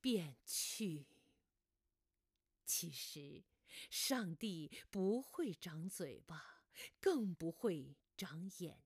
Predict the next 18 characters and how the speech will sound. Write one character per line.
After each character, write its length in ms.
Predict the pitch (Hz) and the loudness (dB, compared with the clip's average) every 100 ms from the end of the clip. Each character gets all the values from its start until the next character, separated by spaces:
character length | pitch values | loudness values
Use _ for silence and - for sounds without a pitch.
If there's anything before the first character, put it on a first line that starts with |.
| - | -12
睛。 320 | - 139 147 _ _ _ _ - - - | -8 -8 -10 _ _ _ _ -16 -14 -2
可 160 | - 196 | 4 6
上 420 | - 247 190 156 | 6 2 0 0
帝 280 | 226 185 151 - - | 0 0 -4 -10 2
必 320 | 285 254 196 | 8 8 8
须 400 | 170 - - 262 | 4 4 6 6
长 380 | 233 - 208 233 | 6 0 2 2
耳 440 | 233 214 170 - - - | 0 -2 -4 -8 -14 -6
朵， 360 | 196 175 - _ - - - | -6 -6 -12 _ -12 -12 0
必 280 | 392 277 208 | 6 6 6
须 460 | - - 277 277 - - - | 2 4 6 4 2 -8 2
长 300 | 285 170 156 _ | 2 2 -8 _
骨 380 | - 160 143 202 | -6 -4 -4 -6
头， 340 | - 233 - _ _ _ _ _ - | -8 -10 -12 _ _ _ _ _ -2
不 160 | 208 | 0
然 400 | 156 151 - 185 - - - | 0 -6 -14 -16 -16 -12 -8
上 400 | - - 233 175 | 0 6 6 6
帝 320 | 160 233 190 | 2 0 0